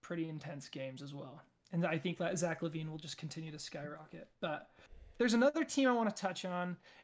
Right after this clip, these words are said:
and I'm not saying that this team's going to be like, "Oh, they're in the playoffs, they're gonna do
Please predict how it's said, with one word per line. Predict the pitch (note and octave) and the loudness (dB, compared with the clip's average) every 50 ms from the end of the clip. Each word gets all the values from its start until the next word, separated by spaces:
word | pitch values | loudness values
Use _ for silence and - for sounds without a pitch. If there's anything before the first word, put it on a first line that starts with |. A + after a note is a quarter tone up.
| - | -2
and | G#3 A3+ | 0 2
I'm | C4 | 4
not | D4 C#4 B3+ - | 4 4 2 2
saying | - - A#3+ A#3 A3+ A3+ | 0 0 2 2 2 0
that | A3+ A3 | 0 0
this | A3 G#3+ G#3+ - | -2 -2 -2 -4
team's | - - G#3 G3+ G3 F3 | -4 -4 -4 -4 -4 -4
going | - G3 G3 G3 G3 | -2 -2 -2 0 -2
to | F#3+ | -4
be | E3 F#3 F#3+ | -4 -4 -2
like, | F#3 F#3 F3+ F#3 F#3 F#3 D#4+ | 0 2 2 2 0 0 -4
"Oh, | D#4+ E4 E4+ E4 D#4 C#4 | -6 -4 -4 -6 -6 -4
they're | C#4 C#4+ D4 | -4 -4 -4
in | D4 C#4+ | -4 -6
the | C#4 | -4
playoffs, | C#4+ C#4+ C#4 C4+ C4 B3+ A#3+ A3+ G#3+ A3 - | -4 -2 0 0 0 0 0 0 -2 -4 -6
they're | A#3+ A#3 | -6 -4
gonna | A3 A3 A3 | -4 -4 -2
do | G#3 G#3 A3 | -2 -4 -4